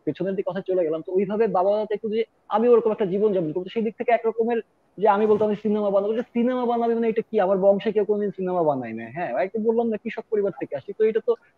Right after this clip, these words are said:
তাদের কাছে একটা অন্যরকম বিষয় যে ধারে একটা কি ভূত টুত লাগছে এরকম সেরকম, তারা অনেকভাবে বোঝানোর চেষ্টা করতো। তো তার ভেতর দিয়ে যেটা ছিল কি, আমার যেহেতু বড় ভাই বোন এবং আবার যদি কিছু করতেও চায়, একেবারে যে না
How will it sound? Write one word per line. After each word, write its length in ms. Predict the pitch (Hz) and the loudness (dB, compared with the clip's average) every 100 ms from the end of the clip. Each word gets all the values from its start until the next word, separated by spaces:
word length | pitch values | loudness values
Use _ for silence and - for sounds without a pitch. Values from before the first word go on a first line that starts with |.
| _ - | _ -6
তাদের 200 | 139 175 | -4 -2
কাছে 160 | 220 | -4
একটা 140 | 202 247 | -2 0
অন্যরকম 440 | 247 233 220 196 | 2 0 0 -2
বিষয় 200 | 180 185 | 0 0
যে 300 | 190 196 202 - - _ _ | 4 4 2 -2 -20 _ _
ধারে 240 | 151 160 175 | -4 0 0
একটা 180 | 175 | -2
কি 200 | 170 196 | -10 -8
ভূত 220 | 165 170 170 175 | -6 -2 -2 -4
টুত 100 | 165 | -4
লাগছে 300 | 156 147 170 | -4 -4 -4
এরকম 240 | 151 151 143 | -6 -6 -10
সেরকম, 180 | 151 185 | -10 -4
তারা 220 | 226 226 226 _ _ - | 0 0 -2 _ _ -4
অনেকভাবে 440 | - 240 226 240 | 0 2 6 6
বোঝানোর 340 | 208 208 220 202 | 6 2 2 0
চেষ্টা 280 | 208 - 202 | -4 -2 -4
করতো। 360 | 165 - - 160 _ _ _ _ | -4 -10 -12 -12 _ _ _ _
তো 80 | 247 - - | -10 -6 2
তার 220 | 220 233 | 4 4
ভেতর 240 | 262 302 | 2 0
দিয়ে 160 | 247 277 | 0 2
যেটা 220 | 294 285 | 0 -2
ছিল 240 | - 277 | 0 0
কি, 120 | - 233 | 4 4
আমার 300 | 190 214 202 | 4 2 2
যেহেতু 200 | 233 220 | -2 0
বড় 340 | 180 190 202 | 4 4 4
ভাই 460 | - 180 190 196 180 | 0 -2 2 2 0
বোন 300 | 180 185 185 | -2 -2 -2
এবং 220 | 196 202 _ _ _ _ | -4 -6 _ _ _ _
আবার 200 | 151 202 | 2 2
যদি 160 | 202 208 | 2 -2
কিছু 180 | 214 - - | -6 -10 0
করতেও 460 | 240 240 - 277 | 0 0 2 4
চায়, 140 | 247 220 | 6 4
একেবারে 320 | 214 240 240 | 6 4 6
যে 60 | |
না 380 | 208 190 208 226 | 4 2 0 -2